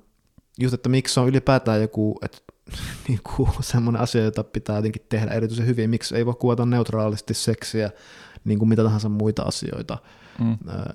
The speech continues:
Speaker 1: elämässä. Ja sit se varmasti palautuu taas siihen, että koska se on niin jännitteinen asia, niinku, elämässä, niin, niin pitää tavallaan löytää keinot jotenkin käsitellä sitä,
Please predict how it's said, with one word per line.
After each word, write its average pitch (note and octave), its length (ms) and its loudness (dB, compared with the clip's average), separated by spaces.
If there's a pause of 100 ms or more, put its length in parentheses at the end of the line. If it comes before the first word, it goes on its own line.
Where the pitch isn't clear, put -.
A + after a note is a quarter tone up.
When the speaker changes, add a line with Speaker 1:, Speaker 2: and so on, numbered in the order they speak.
(240)
Speaker 1:
elämässä. F2 540 -4
Ja G#2+ 100 0
sit B2 160 -4
se - 140 -2 (100)
varmasti B2 300 -2
palautuu A2+ 440 0
taas - 220 -4
siihen, A#2+ 240 -2
että - 160 -10
koska B2 260 0
se B2 140 2
on C#3 200 4
niin G#2 180 -2
jännitteinen - 680 -6
asia, - 300 -6 (720)
niinku, - 260 -10 (200)
elämässä, - 440 -8 (300)
niin, G#2+ 460 -6
niin - 260 -10 (120)
pitää G#2 200 -4
tavallaan A2 300 0
löytää G#2 260 -2 (100)
keinot - 460 -4 (640)
jotenkin - 540 -6 (240)
käsitellä - 500 -10
sitä, - 420 -8